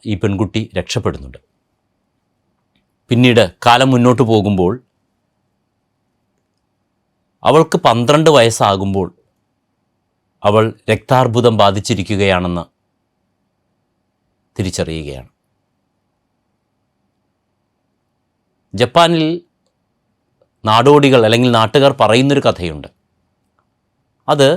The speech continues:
ഏതാണ്ട് കൊക്കുകളുടെ ഗണത്തിൽപ്പെടുന്ന ഒരു പക്ഷിയെക്കുറിച്ചാണ്. ഇത് ആയിരം വർഷത്തോളം ജീവിക്കുമത്രേ. മനുഷ്യൻ്റെ നന്മയും സമാധാനവും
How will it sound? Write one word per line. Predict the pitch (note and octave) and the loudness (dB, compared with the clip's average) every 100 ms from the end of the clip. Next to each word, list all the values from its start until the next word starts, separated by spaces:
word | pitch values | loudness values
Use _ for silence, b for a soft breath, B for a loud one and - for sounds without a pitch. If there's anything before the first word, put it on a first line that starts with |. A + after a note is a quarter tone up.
| F#3+ _ _ _ _ _ _ _ _ _ | -4 _ _ _ _ _ _ _ _ _
ഏതാണ്ട് | A2+ A#2 B2+ B2+ | -2 2 2 2
കൊക്കുകളുടെ | B2+ B2+ - E3 D#3 D#3 D#3 D#3 D3+ _ - _ _ _ - | -2 -4 -2 2 4 4 4 4 0 _ -20 _ _ _ -4
ഗണത്തിൽപ്പെടുന്ന | A2+ A#2 A2+ C#3+ - B2+ A#2 A#2+ - | 0 0 0 -2 0 0 0 -2 -4
ഒരു | G2+ | -6
പക്ഷിയെക്കുറിച്ചാണ്. | - - G#2 - F#2+ D#2+ B1 _ _ _ _ _ _ _ _ _ _ _ _ _ | -6 -4 -6 -6 -8 -12 -18 _ _ _ _ _ _ _ _ _ _ _ _ _
ഇത് | A#2+ A#2 G#2+ | 2 4 4
ആയിരം | C3 D#3+ E3+ D#3 | 4 4 4 2
വർഷത്തോളം | G#2 - B2 C3 B2 A#2+ | -2 -2 -2 2 2 0
ജീവിക്കുമത്രേ. | F#2 F2+ F2+ F#2+ F2 D2+ _ _ _ _ _ _ _ _ _ _ _ _ _ _ _ _ | -4 -6 -6 -8 -8 -14 _ _ _ _ _ _ _ _ _ _ _ _ _ _ _ _
മനുഷ്യൻ്റെ | F#2+ A2+ A2+ C#3+ C3+ C3+ D3 - _ _ _ _ _ - | -4 -4 0 0 2 2 0 -2 _ _ _ _ _ -4
നന്മയും | G2+ A2+ B2 C3+ D#3 _ - - | -2 0 2 0 -2 _ -12 -4
സമാധാനവും | A2 G#2 A2+ B2 A#2 A2+ B2 | 0 0 0 0 0 0 -4